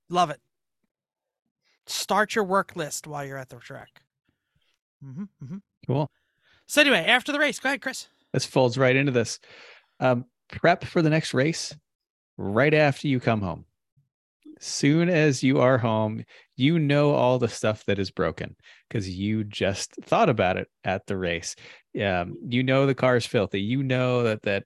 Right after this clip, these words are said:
Speaker 2: that, eh, there's certain things that are wrong, and there's certain things you don't know are wrong, and you don't know how long it's gonna take to get those parts or how long it's gonna take to work. Who knows? So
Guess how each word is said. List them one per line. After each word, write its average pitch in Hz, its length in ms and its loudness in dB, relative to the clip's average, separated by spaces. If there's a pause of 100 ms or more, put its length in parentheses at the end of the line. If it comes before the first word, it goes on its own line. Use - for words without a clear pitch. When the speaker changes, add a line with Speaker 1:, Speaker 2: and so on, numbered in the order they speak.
(100)
Speaker 2:
that, 92 200 -8 (380)
eh, 135 340 -6
there's 127 340 -4
certain 143 260 0
things 131 180 0
that 120 80 0
are 110 60 2
wrong, 113 240 2
and 131 120 2
there's 160 160 2
certain - 160 -2
things 180 140 2
you 185 100 0
don't 160 240 0
know 120 140 4
are 101 80 2
wrong, 101 300 -2 (480)
and 95 100 -4
you 117 60 2
don't 175 100 0
know 175 80 0
how 156 140 2
long 180 100 0
it's 147 80 -2
gonna 147 100 0
take 147 160 -2
to - 60 -4
get 143 120 0
those 143 140 -4
parts - 380 -4
or 85 80 -4
how 110 160 -4
long 147 160 -4
it's 139 100 -6
gonna 139 140 -6
take 135 220 -6
to 139 80 -8
work. 147 220 -4
Who - 280 -2
knows? 151 400 -4 (340)
So 123 320 0